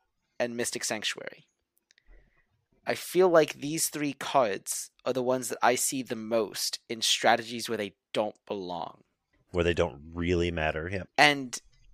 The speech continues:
Speaker 1: it's because they are so powerful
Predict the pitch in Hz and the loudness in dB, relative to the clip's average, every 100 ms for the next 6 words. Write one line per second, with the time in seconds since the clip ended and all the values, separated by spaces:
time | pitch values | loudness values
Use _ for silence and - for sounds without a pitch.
0 | _ - - 151 - - - - _ 151 | _ -20 -6 -4 -2 -2 -4 -10 _ -14
1 | - - 170 160 131 123 127 - - _ | -6 2 6 8 6 0 -4 -4 -6 _
2 | _ - 123 - 131 131 123 - - - | _ -2 -2 2 2 2 0 -2 -2 -2
3 | - 147 147 147 143 143 - _ _ - | 2 6 6 6 2 -4 -14 _ _ -12
4 | - 226 151 101 - - - | 0 2 4 0 -8 -12 -12